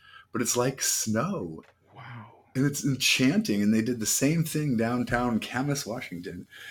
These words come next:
Speaker 1: And my granddaughter was just despite herself. Just, "Oh, it's snow, wow." Just for, like, forty-five minutes, she <laughs> drew a crowd.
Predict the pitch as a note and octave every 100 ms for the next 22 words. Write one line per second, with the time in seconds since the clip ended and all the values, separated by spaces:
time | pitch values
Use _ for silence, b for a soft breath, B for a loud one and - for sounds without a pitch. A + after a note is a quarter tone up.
0 | B B2+ B2 A#2+ G#2+ A2+ C#3+ G#3 C4 G#2
1 | G2 G2+ G#2 G#2 G2+ - - - D#3 D3+
2 | F2 - A2 - - - G3+ C4 - D#3
3 | - - - - C4 D4+ D#4 E4 D#4+ -
4 | - C4+ D#4 D#4 D#4 C#4+ E4 C4 D#3 -
5 | B B F3 E3+ D#3+ D3 - F3+ G#3+ G#3+
6 | - F3 F3 E3+ B2 F3 E3+ - G#2 D#2+
7 | - - - - G#3 - D3 - E3+ F#3+
8 | G#3 E3 G2+